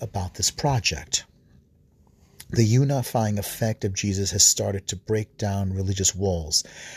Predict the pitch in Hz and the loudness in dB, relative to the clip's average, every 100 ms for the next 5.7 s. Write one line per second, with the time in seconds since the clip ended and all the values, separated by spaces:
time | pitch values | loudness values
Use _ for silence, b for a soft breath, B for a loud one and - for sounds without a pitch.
0 | B 113 87 104 107 107 104 104 104 104 | B -2 0 0 0 0 0 0 0 2
1 | 117 127 135 - - 113 - 120 113 113 | 4 4 2 0 -2 2 2 2 2 0
2 | - 110 101 - 107 95 - 98 - 110 | 0 0 2 0 0 -4 -6 -12 -4 0
3 | 101 101 92 - - 104 95 85 85 - | 2 0 -2 -2 0 0 0 -4 -6 -2
4 | 104 92 - 85 - 101 98 98 87 - | -2 -2 -2 2 4 4 0 -4 -2 -2
5 | 113 104 92 - 92 80 - | 0 0 0 -4 -6 -8 -16